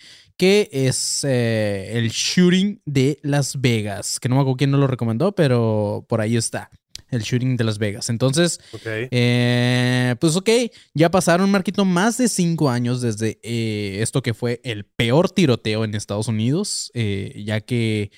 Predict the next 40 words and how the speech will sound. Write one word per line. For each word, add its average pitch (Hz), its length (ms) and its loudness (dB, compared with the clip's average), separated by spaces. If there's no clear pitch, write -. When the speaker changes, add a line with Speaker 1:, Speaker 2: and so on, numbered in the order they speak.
Speaker 1:
el 113 140 0
primero 120 400 4
de 156 40 6
octubre 139 300 2
de 135 120 4
dos 131 200 2
mil 165 200 0
diecisiete, 196 580 0
un 170 160 -2
pinche 160 260 -2
viejito 135 480 0
hediondo 143 380 -2
llamado 113 300 2
Steven 127 360 0
Paddock 147 440 -2
mató 131 260 0
a 123 40 4
sesenta 170 500 0
personas 131 680 -2
e 135 80 -2
hirió 123 300 4
por 196 160 0
lo 175 100 2
menos 139 420 0
a 123 140 -2
ochocientas 139 720 0
cincuenta 143 880 -2
en 117 220 0
un 113 100 2
festival 104 460 -2
de 113 120 -4
country 107 380 -4
en 107 80 0
Las 101 220 -2
Vegas 110 300 0
llamado 104 520 -2
el 110 180 -2
Route 147 400 2
ninety-nine 170 680 0
Harvest. - 600 -4